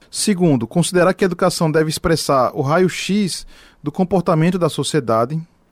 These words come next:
Terceiro, a educação precisa ter uma função política, ou seja, colaborar com o fortalecimento da democracia. Quarto, despertar a consciência crítica na juventude,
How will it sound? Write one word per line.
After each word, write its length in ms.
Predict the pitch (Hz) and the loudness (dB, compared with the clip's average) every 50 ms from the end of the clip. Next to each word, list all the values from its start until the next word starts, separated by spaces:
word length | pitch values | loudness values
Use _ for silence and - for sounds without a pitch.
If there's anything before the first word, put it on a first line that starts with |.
| - _ _ _ | -20 _ _ _
Terceiro, 540 | - 196 185 - - 190 170 156 135 127 - | 0 0 0 2 2 2 4 4 2 2 0
a 60 | - | -2
educação 420 | 143 139 - - 170 156 - 202 202 | -2 -2 0 -2 -2 0 0 -2 -2
precisa 540 | - 190 180 - - - 214 202 160 165 - | 0 0 0 0 0 0 0 0 0 0 0
ter 100 | - 185 | 0 0
uma 80 | 175 | 0
função 320 | - - 170 - - 190 185 | 0 -2 -4 -2 0 -2 -2
política, 580 | - 202 196 180 185 175 - - - - - - _ _ - | 0 0 0 2 0 0 -2 -6 -12 -18 -18 -20 _ _ -6
ou 120 | - 160 156 | -4 -4 -2
seja, 440 | - - 175 147 120 120 110 98 - - - _ _ _ | 0 0 0 2 2 0 0 -2 -4 -10 -20 _ _ _
colaborar 480 | - 156 160 160 165 165 170 165 175 | -2 0 2 2 2 2 2 2 2
com 140 | 175 - 196 | 0 0 -2
o 20 | |
fortalecimento 800 | 175 - 185 156 - 180 160 160 - - 160 151 160 190 202 185 | -2 -2 -4 -2 0 0 0 0 0 -2 -2 0 0 0 0 0
da 80 | 170 160 | -2 -2
democracia. 720 | 151 151 143 127 - 131 120 - - - 113 120 147 170 - _ _ _ _ _ _ | 0 -2 -2 -2 -2 -4 -4 -4 -6 -6 -4 -2 -2 -4 -6 _ _ _ _ _ _
Quarto, 480 | - 139 131 151 160 160 - - 208 - _ - _ | 0 2 2 2 2 0 -4 -8 -10 -10 _ -20 _
despertar 440 | _ - - - 175 156 156 - 185 | _ -12 -4 -2 0 0 2 0 0
a 20 | 185 | 0
consciência 480 | - 202 185 - - 180 - - 170 | 0 0 0 2 0 0 0 0 -4
crítica 400 | - - 180 185 202 - - 202 | -2 0 0 0 0 2 0 0
na 180 | 180 175 175 175 | 2 2 2 2
juventude, 640 | 156 180 175 190 175 - - 151 139 127 107 101 | 2 2 0 0 0 0 2 2 2 2 0 -4